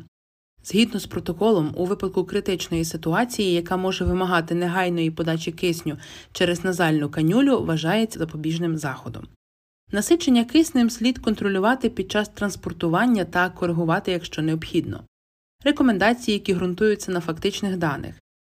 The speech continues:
Кисень слід вводити лише тоді, коли сатурація менше дев'яносто п'яти відсотків.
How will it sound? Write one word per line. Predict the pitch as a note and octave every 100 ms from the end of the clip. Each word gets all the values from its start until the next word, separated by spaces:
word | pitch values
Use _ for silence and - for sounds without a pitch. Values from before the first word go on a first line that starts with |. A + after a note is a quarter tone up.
| _
Кисень | - A3+ C4+ B3+
слід | A3+ G#3+ G#3
вводити | F3+ F#3+ F#3 F3+
лише | E3+ E3 E3+
тоді, | D#3 D#3+ B3+
коли | A3 F3+
сатурація | F3 D#3+ F3+ A3 G3+ F3+
менше | E3 A3 -
дев'яносто | F3 E3 D#3+ D#3+
п'яти | D#3 D3
відсотків. | D#3 D#3 - A#2 A2+ -